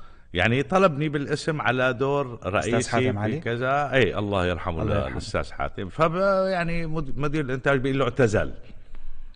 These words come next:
Speaker 2: مهم.
Speaker 1: بيقول له: "اعتزل؟" "ليش لا يعتزل؟ خلص قولوا له فلان بده إياك." فما حدا بيحكي معي. فبيروحوا بيقولوا له: "قلنا له إنه أنت بدك إياه"، وهو رفض يشتغل معك ومع غيرك.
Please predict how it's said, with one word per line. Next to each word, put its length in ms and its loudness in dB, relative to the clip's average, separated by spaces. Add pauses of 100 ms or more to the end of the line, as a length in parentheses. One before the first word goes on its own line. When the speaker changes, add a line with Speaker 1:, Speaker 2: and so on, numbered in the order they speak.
(140)
Speaker 2:
مهم. 320 0 (840)
Speaker 1:
بيقول 200 4
له: 60 6
"اعتزل؟" 420 4
"ليش 240 0
لا 100 -2
يعتزل؟ 400 -4 (260)
خلص 340 2
قولوا 260 2
له 120 0
فلان 340 0
بده 220 -2
إياك." 240 0 (1160)
فما 200 6
حدا 220 2
بيحكي 280 2
معي. 260 0 (220)
فبيروحوا 380 4
بيقولوا 320 2
له: 140 4
"قلنا 540 4
له 240 4
إنه 320 0
أنت 200 -2
بدك 460 2
إياه"، 280 4 (360)
وهو 340 8
رفض 400 4
يشتغل 480 0
معك 320 4 (160)
ومع 260 6
غيرك. 380 2